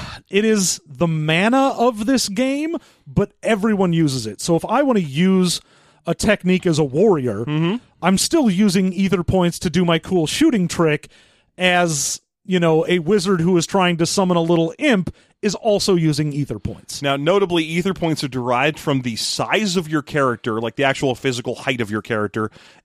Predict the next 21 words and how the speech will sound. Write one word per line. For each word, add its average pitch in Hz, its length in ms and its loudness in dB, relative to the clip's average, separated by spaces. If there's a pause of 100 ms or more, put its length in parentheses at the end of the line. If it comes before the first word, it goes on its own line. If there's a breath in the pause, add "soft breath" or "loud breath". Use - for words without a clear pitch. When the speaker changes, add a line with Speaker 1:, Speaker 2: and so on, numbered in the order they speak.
Speaker 2:
and 147 240 0
the 147 160 -8
pa-, - 220 -4
it, 143 200 -2 (220)
multiplied 160 560 -2
by 147 180 -2
the 135 200 -8
power 160 360 0
level 160 360 0
that 135 140 -4
the 139 60 -2
game 123 300 0
is 120 100 -2
set 123 280 -2
at. 202 260 0 (480 soft breath)
Uh, 120 340 2
Speaker 1:
Well, 185 180 2
it's, - 360 -2 (140)
<laughs> - 1120 -12
it 196 160 4
is 175 320 2